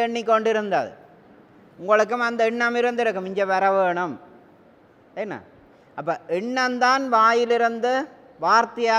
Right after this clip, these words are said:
வருது, எண்ணம்தான் உடல்ல இருந்து நடத்தியா வருது. அப்ப எங்களுக்கு வார எண்ணங்கள் எங்களை மட்டும் பாதிக்கிறேல, யாரையும் பாதிக்கும்? இதுல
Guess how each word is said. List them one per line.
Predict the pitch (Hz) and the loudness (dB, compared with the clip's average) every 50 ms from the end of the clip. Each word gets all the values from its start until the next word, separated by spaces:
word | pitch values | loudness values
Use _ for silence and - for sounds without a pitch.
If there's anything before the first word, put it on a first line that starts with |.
| 226 233 | 4 4
வருது, | 220 214 214 185 156 123 104 - - - - - - - - _ _ _ _ _ _ _ _ | 2 2 2 0 -2 -4 -6 -12 -16 -20 -20 -20 -20 -20 -20 _ _ _ _ _ _ _ _
எண்ணம்தான் | - 160 196 226 247 254 247 247 247 240 247 247 262 262 254 | -6 -4 -4 -2 -2 -2 -2 -2 0 2 2 4 4 2 0
உடல்ல | 226 214 233 233 233 240 240 233 233 | 2 2 2 2 2 2 0 2 2
இருந்து | 233 233 226 226 226 247 262 269 277 285 - - - 160 | 2 0 -2 -2 -2 -2 -2 -2 -4 -6 -10 -14 -10 -6
நடத்தியா | 175 196 214 233 233 233 - 240 233 233 233 233 233 226 | -2 0 0 0 0 0 -2 -2 0 0 0 2 2 2
வருது. | 214 208 185 151 117 98 82 - - - - - _ - - - - - - - - - - 151 | 2 2 0 -4 -6 -8 -12 -16 -20 -20 -20 -20 _ -20 -20 -20 -20 -20 -20 -20 -20 -14 -14 -6
அப்ப | 156 180 175 - - 156 165 | -4 -2 -2 -2 -4 -6 -6
எங்களுக்கு | 180 214 240 262 269 269 269 247 254 - 254 | -6 -4 0 2 2 2 2 0 0 -2 -2
வார | 254 254 240 233 233 233 240 233 220 196 196 | 0 0 2 2 2 2 2 2 0 0 -2
எண்ணங்கள் | 208 226 233 233 226 214 196 175 156 139 139 139 147 175 - - - - - _ _ - | -4 -6 -6 -6 -6 -6 -4 -2 -2 -2 -2 -2 -6 -10 -12 -18 -20 -20 -20 _ _ -10
எங்களை | 151 170 202 233 240 247 247 240 233 | -8 -8 -6 0 2 2 2 2 0
மட்டும் | 226 214 208 175 - 233 226 233 226 226 | -2 -4 -6 -4 -4 -4 -4 -2 0 0
பாதிக்கிறேல, | 214 208 208 202 196 180 151 170 151 135 120 104 98 87 82 - - _ _ _ | 2 2 2 0 -2 -4 -6 -6 -6 -6 -6 -8 -12 -16 -20 -20 -20 _ _ _
யாரையும் | 131 143 165 185 196 190 190 190 190 170 180 | -8 -4 -4 -2 -2 -2 -4 -6 -6 -6 -6
பாதிக்கும்? | 180 180 175 170 160 147 - 131 123 127 - - - _ _ _ _ _ _ _ _ _ _ _ _ _ _ _ _ _ _ _ _ _ _ _ _ _ _ _ _ _ _ _ _ - 240 | -4 -4 -6 -6 -10 -12 -14 -16 -16 -16 -20 -20 -20 _ _ _ _ _ _ _ _ _ _ _ _ _ _ _ _ _ _ _ _ _ _ _ _ _ _ _ _ _ _ _ _ -20 -14
இதுல | 202 208 208 | -10 -8 -6